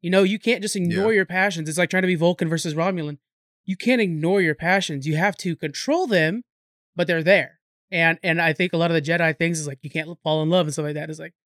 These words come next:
Speaker 1: love might be the reason you're out there for a lot of people. That's why
Speaker 2: Yeah.
Speaker 1: the Gray Jedis, which need to be explored more and aren't in the main, the main story at all, Gray Jedis is where it's at. The Cosmic Jedis is where it's at. That's where, I mean, I would love to see a Mando of that.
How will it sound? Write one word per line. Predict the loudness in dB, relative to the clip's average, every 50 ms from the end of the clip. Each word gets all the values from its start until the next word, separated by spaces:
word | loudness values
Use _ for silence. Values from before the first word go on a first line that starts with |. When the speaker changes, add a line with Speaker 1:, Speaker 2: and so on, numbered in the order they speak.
| _ _ _ _ -12
Speaker 1:
love | -6 0 2 4 4 2 2
might | 0 -2 -2 0
be | -2 -4 -2
the | -2 -2
reason | 0 0 0 0 0 0 -2 -2
you're | -2 -4 -6
out | -6 -8 -10 -12 -14
there | -16 -16 -16 _ _ _ _ _ _ _ _ _ _ _ -10
for | -8 -6
a |
lot | -6 -6
of | -6 -6
people. | -4 -2
That's | -2 0 0
why | 0 2
Speaker 2:
Yeah. | 0
Speaker 1:
the | 0
Gray | 0 2 0 0 2
Jedis, | 0 0 0 2 0 0 0
which | -4 -6 -6 -2
need | -2 -2 -2
to |
be | -2 -4
explored | -6 -6 -8 -6 -2 -2 -2 -2 -2
more | -2 -2 0
and | 0 -2 -2
aren't | -2 -4 -6 _ -10
in | -8 -6 -6
the | -4 -4
main, | -6 -6 -8 -8 -10 _ -14
the | -10 -6
main | -4 -4 -4 -4 -6 -8 -10 -10
story | -10 -6 -4 -2 -2 -2
at | -2 -4
all, | -6 -8 -12 _ _ _ _ _ _ _ _ _ _ -2
Gray | 0 0 0 0
Jedis | 0 -2 0 0 0 -2 -4
is | -8 -14 -14
where | -16 -16
it's | -16 -12 -12
at. | -14 -14 -14 _ _ _ _ _ -10
The | -10 -2
Cosmic | 2 4 4 4 4 0 -2
Jedis | -2 0 0 0 -4 -4
is | -8 -4
where | -2 -2 -2
it's | -2 -4 -4
at. | -6 -6 -6 -10 _ -6
That's | 0 2 2 2 2 -2
where, | -6 -6 -6 -8 -10
I |
mean, | -10 -8 -10 -10 _ _ _ _ _ _ _ -4
I | -2 0
would | 2
love | 2 2
to | 2
see | 0 0
a | -2 -2
Mando | 0 0 2 2 2 2 2 2 0 -2 -2
of | -4 -6
that. | -6 -8 -8 -10